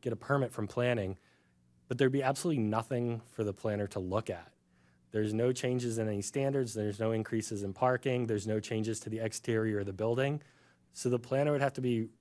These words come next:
issuing a permit, the city would have to be issuing a permit based on nothing. Um,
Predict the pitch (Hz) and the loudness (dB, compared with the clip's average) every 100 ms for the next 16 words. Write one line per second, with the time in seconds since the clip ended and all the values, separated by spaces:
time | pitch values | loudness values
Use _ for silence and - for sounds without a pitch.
0 | _ - 123 143 123 - 127 127 95 95 | _ -4 0 4 2 4 4 4 2 -4
1 | - _ _ _ _ 110 110 - 165 131 | -10 _ _ _ _ -2 0 2 2 2
2 | 117 117 117 123 120 131 104 - 151 131 | 0 -2 -4 -2 -2 -2 -2 -2 0 0
3 | 92 - _ _ _ _ _ _ _ _ | -2 -6 _ _ _ _ _ _ _ _
4 | _ _ 127 127 131 104 90 92 92 92 | _ _ -2 0 0 0 -2 -4 -4 -6
5 | - - - - _ _ - 117 113 | -8 -16 -20 -20 _ _ 0 2 4